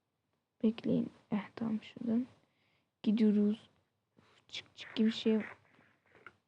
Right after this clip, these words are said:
Iron şey çok. Hani bekle ya. Evet, dur bekle. Arkadaşlar.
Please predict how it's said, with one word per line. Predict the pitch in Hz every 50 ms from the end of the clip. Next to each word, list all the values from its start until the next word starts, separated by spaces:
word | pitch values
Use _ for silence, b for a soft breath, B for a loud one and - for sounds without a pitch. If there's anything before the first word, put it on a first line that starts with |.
| _ _ _ _ _ _ _ _ _ - - _ _ _ _ - _ _ - - - _ - - - - - - _ _ _ _ _ _ _ _ - - _ _ _ _ - - - _ _ -
Iron | 240 247 262 285 302 330 339 349
şey | 370 - - - 294 302 320
çok. | - - - 302 330 320 320 330 339 339 349 359 - - - _ _ _ _ _ _ _ _ -
Hani | - 311 311 294 240
bekle | 226 240 240 - - - 320
ya. | 339 339 294 254 - - - - - - _ _ _ _ _ _ _ _ _ _ _ _ _ _ _ _ 240 254 240 - 339 320 320 320 - - - _ _ _ _ _ _ _ 226
Evet, | 226 226 226 220 220 226 - - - _ _ -
dur | 233 220 214 214 233
bekle. | 233 233 233 - - 240 233 247 240 240 269 - - - - - - - - -
Arkadaşlar. | - 240 - - - - - - 233 247 277 - - - - - -